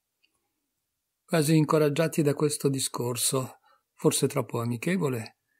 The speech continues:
essi strinsero un cerchio più chiuso intorno a me.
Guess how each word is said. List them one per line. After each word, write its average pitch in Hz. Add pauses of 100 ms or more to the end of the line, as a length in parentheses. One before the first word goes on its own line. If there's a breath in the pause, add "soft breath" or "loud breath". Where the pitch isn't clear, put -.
essi 175
strinsero 180
un 160
cerchio 175
più 160
chiuso 151
intorno 123
a 123
me. 123